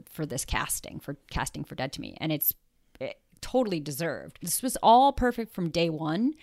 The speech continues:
And their relationships and the way they've, they work with each other has just gone above and beyond. It's, it's insane. It's, it's incredible to watch.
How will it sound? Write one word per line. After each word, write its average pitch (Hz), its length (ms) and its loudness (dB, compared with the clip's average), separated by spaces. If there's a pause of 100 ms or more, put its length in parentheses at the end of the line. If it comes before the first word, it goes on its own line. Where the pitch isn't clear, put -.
(300)
And 180 240 2
their 214 220 2
relationships 196 720 -4
and 170 160 -2
the 160 60 -4
way 165 300 0
they've, 165 680 -2 (260)
they 156 360 0
work 156 400 -4
with 196 160 -2
each 214 200 -4
other 240 380 0
has 165 300 -4
just - 300 -8
gone 107 500 -4 (260)
above 151 400 -2
and - 140 -6
beyond. 85 360 -8
It's, - 240 -6
it's - 240 -6
insane. - 520 -8
It's, - 440 -12 (160)
it's 180 140 -8
incredible 143 520 -6
to - 100 -12
watch. - 600 -14